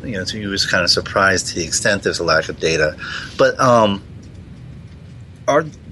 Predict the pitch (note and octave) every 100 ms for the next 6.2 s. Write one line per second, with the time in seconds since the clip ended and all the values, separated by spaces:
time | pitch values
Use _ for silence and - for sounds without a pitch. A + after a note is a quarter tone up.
0 | - - D3 E3 D#3+ E3 G3+ A#3+ A3 B2+
1 | - - D3+ E3+ E3+ - C#3+ B2+ A#2 A2
2 | - A#2+ A2+ G#2+ - - - - - -
3 | - - A#2 G#2 - D3+ - C#3 D3 G3
4 | A3 - C#3 D3+ D3 C#3 B2+ C3 C3 C3
5 | - A#2+ G#2+ A2 A2 B2+ B2+ B2+ B2 A2
6 | G2+